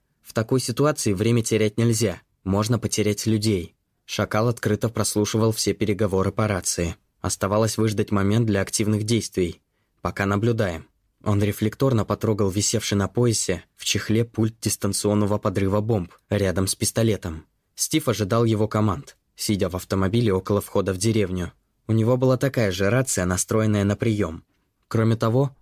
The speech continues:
в машине постоянно работало радио, по которому передавали обстановку вокруг заложников. Стив и Карлос время от времени менялись местами.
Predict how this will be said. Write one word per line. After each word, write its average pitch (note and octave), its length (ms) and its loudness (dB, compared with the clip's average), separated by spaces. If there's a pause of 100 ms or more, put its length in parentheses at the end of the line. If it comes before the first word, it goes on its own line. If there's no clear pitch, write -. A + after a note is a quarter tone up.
(120)
в - 20 -6
машине G2 460 0
постоянно G#2+ 480 0
работало A2 480 2
радио, F#2+ 320 0
по - 100 -12
которому F#2+ 420 -2
передавали G2+ 520 0
обстановку F#2+ 560 -2
вокруг F#2+ 320 -2
заложников. F#2+ 720 -2 (640)
Стив - 340 -2
и A#2+ 60 0
Карлос C3+ 420 0
время A2 320 2
от G2 120 -4
времени A#2 340 2
менялись G2+ 420 0
местами. G#2 480 -2